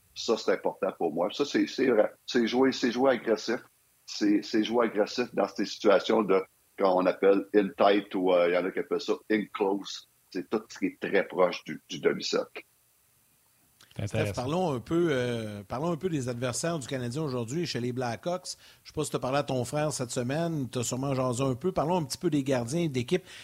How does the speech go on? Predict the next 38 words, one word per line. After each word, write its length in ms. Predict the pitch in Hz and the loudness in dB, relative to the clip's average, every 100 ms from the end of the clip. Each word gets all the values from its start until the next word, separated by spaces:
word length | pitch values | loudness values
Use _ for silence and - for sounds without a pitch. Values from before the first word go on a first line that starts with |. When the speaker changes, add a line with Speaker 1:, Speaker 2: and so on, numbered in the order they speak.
| - | -10
Speaker 3:
Écoute, 200 | - 170 | 0 2
c'est 120 | - 143 | 2 0
une 40 | |
équipe 220 | 135 180 | 2 2
qui 100 | 165 | 4
en 80 | 151 | 4
arrache, 380 | 139 156 185 - | 4 4 2 2
là. 80 | 190 | 0
Les 100 | 156 | 0
Blackhawks, 480 | 151 135 185 180 175 | 0 0 -2 -2 -2
là, 100 | 151 | -4
sont 240 | - 143 | -2 -2
dans 180 | 135 131 | -2 0
le, 460 | 131 127 123 120 117 | 0 0 0 0 -2
dans 160 | 120 | -2
la 120 | 123 | -4
dernière 440 | 120 151 147 156 127 | 0 0 2 -2 -2
portion 420 | 131 - 165 165 | -4 -2 -2 -2
de, 340 | 139 123 113 107 - - - - | 0 0 0 -4 -12 -20 -18 -10
du 100 | 120 | 0
classement. 480 | 147 131 117 151 175 | 4 4 2 0 -2
Je 60 | |
pense 180 | 151 139 | -2 -4
qu'ils 100 | 120 | -2
sont 60 | 117 | -4
trentième, 560 | 127 120 107 - 147 | -2 -2 -2 -4 -4
là, 80 | 135 | -6
sur 240 | - 120 | -6 -8
trente-deux. 400 | - 113 107 107 | -8 -6 -6 -6
Ça 180 | 147 113 | -6 -4
va 140 | 101 101 | -6 -6
pas 160 | 127 | -6
très 240 | 120 120 110 | -4 -4 -4
bien. 160 | 139 | -4
Seulement 320 | - 117 123 | -4 -4 -4
six 140 | 123 139 | -4 -4
Speaker 1:
Ah, 60 | |
Speaker 3:
victoires, 280 | 110 107 95 | 6 10 10